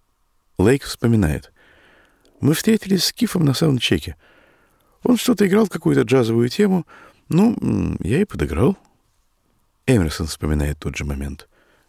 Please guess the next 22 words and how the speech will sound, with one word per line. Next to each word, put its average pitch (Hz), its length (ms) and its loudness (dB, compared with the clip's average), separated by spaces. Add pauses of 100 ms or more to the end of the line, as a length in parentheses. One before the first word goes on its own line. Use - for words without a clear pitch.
(240)
«Грег 87 320 0
играл 85 280 0
на 82 100 -2
басу, 98 380 -2 (400)
я 104 160 0
был 123 100 0
за 113 140 0
роялем. 78 420 0 (640)
Мы 104 80 2
что-то 117 200 0
сыграли, 170 380 2
и 71 140 0 (280)
бабах! 113 600 0 (500)
Вот - 160 -12 (760)
чудо! - 480 0 (140)
Это - 160 -8
было 123 200 2 (120)
то, 202 140 2
что - 220 -4
надо». 87 400 -4 (1400)
Снова 73 300 -2
Лейк. - 360 -10